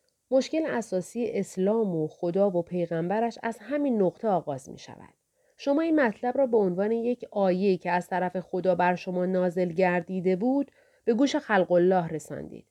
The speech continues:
و مانند عیسی ابن مریم نیز با موعظه‌های خیرخواهانه به هدایت مردم و دعوت آنان به خداپرستی مشغول شدید.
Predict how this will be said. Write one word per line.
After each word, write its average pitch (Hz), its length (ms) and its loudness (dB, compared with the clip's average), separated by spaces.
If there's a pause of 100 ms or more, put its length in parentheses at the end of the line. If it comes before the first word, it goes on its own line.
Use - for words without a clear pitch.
(720)
و 185 280 2
مانند 202 420 4
عیسی 202 320 0
ابن 180 240 0
مریم 180 480 2
نیز 247 380 0 (360)
با 202 260 6
موعظه‌های 220 920 2
خیرخواهانه 202 840 0
به 254 100 4
هدایت 202 540 4
مردم 220 480 0
و 196 60 4
دعوت 180 480 2
آنان 226 380 2
به 208 80 2
خداپرستی 190 760 0
مشغول 151 540 -6
شدید. - 400 -20